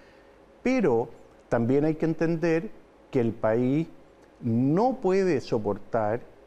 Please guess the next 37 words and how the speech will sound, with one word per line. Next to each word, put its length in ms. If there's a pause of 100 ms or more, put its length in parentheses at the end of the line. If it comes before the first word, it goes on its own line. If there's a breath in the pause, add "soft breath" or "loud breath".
(260)
eh, 380
una 240
situación 560
de 80
paralización 800
total, 460
porque 280
tú 140
tienes 260
que 100
tener 320
una 220
cadena 320
de 80
abastecimiento, 880
la 100
gente 340
tiene 380
que 60
alimentarse, 840
la 100
gente 340
tiene 440
que 120
ir 160
a 60
la 100
farmacia. 680 (360 loud breath)
Yo, 140
por 100
ejemplo, 420
no 100
estoy 220
de 100
acuerdo 480
con 320 (120)
dejar 380